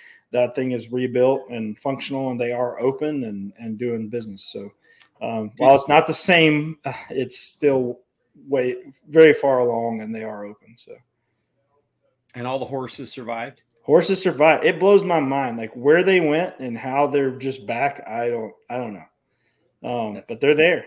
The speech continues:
Speaker 1: and they're thriving. And, um, the fish are there. Uh, we had some fronts and stuff that came in, but I took my dad, and he had never been red fishing before in his life. Uh, never caught a redfish.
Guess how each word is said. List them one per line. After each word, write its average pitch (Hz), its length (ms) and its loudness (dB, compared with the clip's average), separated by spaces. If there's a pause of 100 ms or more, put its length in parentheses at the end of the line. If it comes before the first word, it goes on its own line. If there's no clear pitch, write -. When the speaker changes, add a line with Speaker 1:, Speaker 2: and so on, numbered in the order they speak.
(120)
Speaker 1:
and 123 240 -8
they're 120 320 -4
thriving. 127 560 -6
And, 120 180 -8
um, 117 260 -8
the 110 60 -12
fish 147 300 -2
are 156 40 -2
there. 151 360 -2 (500)
Uh, 117 500 -4
we 135 120 -4
had 147 120 0
some 120 180 -10
fronts 147 600 -4 (140)
and 135 160 -10
stuff 131 280 -8
that 135 140 -10
came 131 240 -10
in, 147 200 -4
but 123 100 -6
I 107 60 -12
took 147 200 -6
my 123 160 -10
dad, 135 400 -6
and 107 240 -10 (400)
he 156 80 -6
had 147 80 -2
never 139 240 -2
been 127 240 -4
red 127 220 -2
fishing 127 320 -10
before 127 260 -10
in 123 80 -8
his 113 140 -16
life. 120 420 -8 (180)
Uh, 117 140 -20
never 123 200 -12
caught 127 200 -6
a 117 40 -6
redfish. 117 580 -12